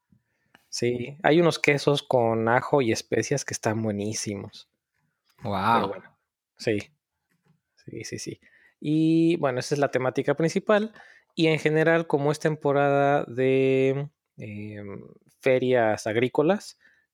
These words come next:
Speaker 1: pues también hay un poquito de ferias a-, de todo lo que es así de agrícola y venden muchos productos, pues, que la gente siembra, ya sea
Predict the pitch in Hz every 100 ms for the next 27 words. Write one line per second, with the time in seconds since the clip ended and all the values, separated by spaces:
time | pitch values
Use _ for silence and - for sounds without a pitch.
0 | _ 165 165 - 120 113 113 107 110 101
1 | 110 117 - 110 - 110 107 107 120 113
2 | - 117 104 - 104 107 113 107 117 127
3 | - 135 127 127 123 117 104 - 113 107
4 | 107 104 104 107 107 104 113 - 113 107
5 | - - 107 101 - - _ 143 - 123
6 | 117 135 127 - - 135 123 113 113 113
7 | 131 120 113